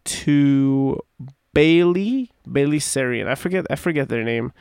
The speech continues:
The girl that does makeup and stuff, and then she talks about true crime stuff. Um,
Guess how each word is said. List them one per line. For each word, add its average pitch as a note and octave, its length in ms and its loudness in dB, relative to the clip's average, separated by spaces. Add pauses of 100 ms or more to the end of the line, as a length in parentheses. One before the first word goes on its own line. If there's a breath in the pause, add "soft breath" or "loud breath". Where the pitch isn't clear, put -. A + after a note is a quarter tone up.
(420 soft breath)
The C#3 80 0
girl D3 160 6
that D#3 160 4
does D3 220 4
makeup C#3+ 560 2
and D3+ 100 0
stuff, D3+ 280 0
and C3 100 -2
then C3 80 0
she - 120 -8
talks C3+ 200 -4
about C3+ 180 -2
true C#3 180 -2
crime C#3 160 0
stuff. C#3 300 -2 (460 loud breath)
Um, B2+ 540 0